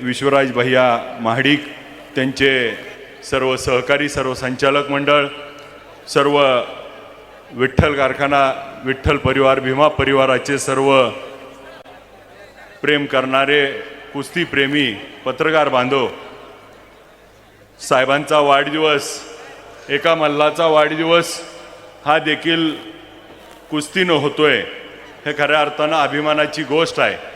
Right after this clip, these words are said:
ज्याला ज्याची आवड असते त्यातच त्याचं मन रमतं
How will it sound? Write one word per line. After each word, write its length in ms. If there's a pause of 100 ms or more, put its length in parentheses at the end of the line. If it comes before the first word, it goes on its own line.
(680)
ज्याला 240
ज्याची 320
आवड 320
असते 380 (760)
त्यातच 600 (540)
त्याचं 240
मन 260
रमतं 500